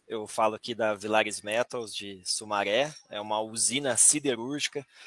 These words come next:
né? Então, temos mil e seiscentos colaboradores, sendo que trinta e oito são estagiários, tá? Então, fa-, antes de eu começar minha fala, fazer minha autodescrição, né? Sou um homem de pele branca,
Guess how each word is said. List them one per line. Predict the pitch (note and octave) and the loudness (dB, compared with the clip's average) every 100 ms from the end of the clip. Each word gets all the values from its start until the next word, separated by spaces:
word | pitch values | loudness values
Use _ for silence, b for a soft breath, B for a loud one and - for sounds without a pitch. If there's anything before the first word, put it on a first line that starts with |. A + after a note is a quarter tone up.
| b b b b b | b b b b b
né? | A2+ | 0
Então, | A#2 A#2 A2+ | 0 0 0
temos | A2 A#2 A#2 G#2+ - - | 0 0 2 4 4 2
mil | A2+ B2+ C#3+ | 0 2 6
e | |
seiscentos | C3 - A#2+ - - A#2+ - - | 8 8 8 8 8 4 2 2
colaboradores, | - A2+ A2 A2 G#2 A2 B2+ C#3 C3+ | 4 2 4 4 2 2 2 4 8
sendo | - - A#2+ A#2+ | 8 8 4 -4
que | - B2 B2 A2 - | -6 -2 0 -2 -2
trinta | C3+ C#3+ | 0 8
e | C#3 | 8
oito | B2 C3 - A#2+ _ | 8 6 4 -12 _
são | - A#2+ | -4 2
estagiários, | A#2 A#2 A2 G2+ F#2 F2+ - - - | 4 4 4 4 4 2 -2 -4 -6
tá? | G2 F#2+ | -4 -4
Então, | F#2+ - G2+ A2 A2+ b b b b b b | -4 -4 -4 -4 -10 b b b b b b
fa-, | - A#2 | 4 6
antes | A#2 C#3+ - | 8 8 6
de | |
eu | C3+ | 4
começar | C3 C3 - B2+ | 2 6 8 8
minha | B2+ | 8
fala, | A#2+ C3+ C3+ C3+ | 8 12 12 12
fazer | C3+ A2+ A#2 | 6 0 2
minha | A2+ A2 G2+ G2+ | 6 6 6 2
autodescrição, | G#2+ A2+ A#2+ A2 A2+ A#2 A2 - C3 D3 D3 | 2 2 2 2 4 4 6 6 6 4 2
né? | B2 C3+ C#3+ | 2 0 -2
Sou | - A2+ A2 | -4 -2 -2
um | G#2+ | 0
homem | A2 B2 A#2 A2 | 2 4 2 -2
de | - - | -4 0
pele | G#2+ G#2+ | 2 2
branca, | G2 G#2+ B2+ C3 - B2 G#2 | 2 4 4 2 6 6 6